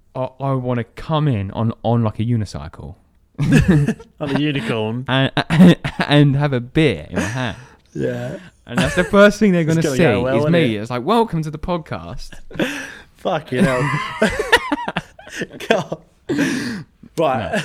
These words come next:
Speaker 1: No. <laughs>
Speaker 2: That,
Speaker 1: I took it
Speaker 2: that's
Speaker 1: too
Speaker 2: long,
Speaker 1: far.
Speaker 2: that's long-term goal.
Speaker 1: That's like
Speaker 2: But, yeah, we, we wanna, um,
Speaker 1: Yeah, yeah.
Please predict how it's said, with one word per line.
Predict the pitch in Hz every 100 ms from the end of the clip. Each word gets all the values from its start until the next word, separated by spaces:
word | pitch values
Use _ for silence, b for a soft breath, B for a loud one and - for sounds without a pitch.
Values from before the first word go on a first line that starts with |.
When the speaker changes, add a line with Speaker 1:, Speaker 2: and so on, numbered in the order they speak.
| -
Speaker 1:
No. | 220
<laughs> | 180
Speaker 2:
That, | 196 - 170 226 -
Speaker 1:
I | 233 196
took | 214 220
it | 208
Speaker 2:
that's | 180
Speaker 1:
too |
Speaker 2:
long, | 202 190
Speaker 1:
far. | 135 127
Speaker 2:
that's | 190 196
long-term | 175 196 180 180 160 156 131 127 139
goal. | 139 160 151 160 -
Speaker 1:
That's | 117 120
like | 120 113 - B B -
Speaker 2:
But, | 135 127
yeah, | 127 110
we, | 131 151
we | 165 175
wanna, | 185 151 143 131 131 127
um, | 120 117
Speaker 1:
Yeah, | 85 80
yeah. | 82